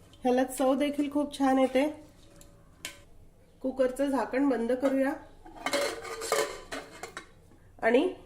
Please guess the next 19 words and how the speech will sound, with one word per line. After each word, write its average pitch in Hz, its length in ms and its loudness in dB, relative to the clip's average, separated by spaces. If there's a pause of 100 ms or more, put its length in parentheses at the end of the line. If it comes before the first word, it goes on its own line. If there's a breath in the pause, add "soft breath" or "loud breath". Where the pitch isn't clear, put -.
(120)
मध्यम 269 360 4
आचेवर 277 420 2
साधारण 285 440 2
पाच 294 380 -2
शिट्या 302 240 -2
काढायच्या 277 500 2
आहे 269 320 2
आणि 247 280 4
त्यानंतर 254 580 2
गॅसची 269 360 2
फ्लेम 269 320 4
मंद 285 300 4
करून 269 380 4
दहा 254 260 4
मिनिटासाठी 277 580 2
चणे 262 300 2
शिजवून 254 380 4
घ्यायचे 247 320 2
आहे. 247 200 0